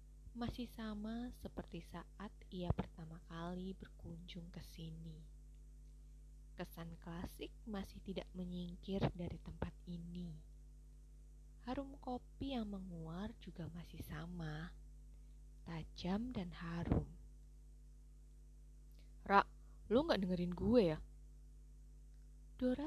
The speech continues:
tergagap begitu mendengar pertanyaan Felix. Pandangannya kini kembali fokus dan mendapati wajah Felix yang kebingungan.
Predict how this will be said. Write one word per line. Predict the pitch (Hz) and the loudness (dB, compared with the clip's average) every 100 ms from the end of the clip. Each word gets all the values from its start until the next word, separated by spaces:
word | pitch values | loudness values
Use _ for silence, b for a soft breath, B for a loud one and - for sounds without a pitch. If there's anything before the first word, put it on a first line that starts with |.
| 311 | 0
tergagap | 254 233 202 190 - 214 233 - - - - - 208 | -2 -2 -2 -2 -4 -2 -2 -4 -14 -14 -14 -4 -2
begitu | 185 185 - 175 | 0 -2 -4 -4
mendengar | 175 175 170 175 185 - | -4 -4 -4 -4 -2 -2
pertanyaan | - - 160 160 165 165 - | -4 -6 -6 -6 -6 -8 -6
Felix. | 175 165 170 170 - - - - - - - - - - - - - - - | -4 -4 -4 -6 -10 -14 -14 -14 -14 -14 -14 -14 -14 -14 -14 -14 -14 -14 -4
Pandangannya | 180 175 170 170 170 170 202 220 | -2 -2 -2 -2 -4 -2 -4 -4
kini | - 185 180 - | -6 -4 -4 -6
kembali | - 170 165 170 185 - 170 | -8 -6 -4 -2 -4 -4 -4
fokus | 165 - - 262 - - - - B B - - - | -6 -6 -4 -4 -4 -12 -14 -14 B B -14 -14 -2
dan | 233 233 | 0 2
mendapati | 240 233 208 - 196 - - 208 214 | 0 0 4 4 4 -4 -8 -2 2
wajah | 202 185 180 180 190 | 2 0 -4 -6 -4
Felix | 175 175 180 151 - | -4 -4 -6 -8 -8
yang | 165 - | -8 -6
kebingungan. | 170 185 180 170 165 165 170 165 | -8 -8 -6 -6 -6 -6 -4 -4